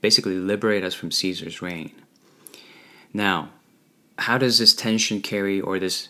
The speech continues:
sort of excitement carry over into Monday? Well, on Monday,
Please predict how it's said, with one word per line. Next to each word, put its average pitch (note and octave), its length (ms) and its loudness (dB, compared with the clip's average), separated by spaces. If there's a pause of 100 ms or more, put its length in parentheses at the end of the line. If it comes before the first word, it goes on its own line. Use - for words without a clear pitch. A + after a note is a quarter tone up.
sort G2+ 200 -4
of F2+ 120 -2
excitement F2+ 720 0
carry F#2+ 280 -4
over F2 220 -6
into E2+ 320 -8
Monday? E2+ 640 -4 (640)
Well, G2+ 120 0
on G2 100 0
Monday, F#2+ 640 2